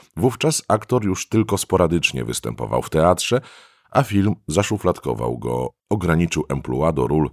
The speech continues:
które sam Maklakiewicz nazywał typami, w domyśle spod ciemnej gwiazdy. Choć o tym, że wspaniałe, szerokie możliwości artystyczne, nie mniejsze niż z czasów rękopisu znalezionego w Saragossie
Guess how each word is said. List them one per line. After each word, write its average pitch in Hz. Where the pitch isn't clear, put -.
które 71
sam 92
Maklakiewicz 67
nazywał 64
typami, 64
w 85
domyśle 69
spod -
ciemnej 52
gwiazdy. 82
Choć -
o 117
tym, 120
że 95
wspaniałe, 104
szerokie 107
możliwości 90
artystyczne, 82
nie 71
mniejsze 85
niż 65
z -
czasów 82
rękopisu 69
znalezionego 60
w -
Saragossie 64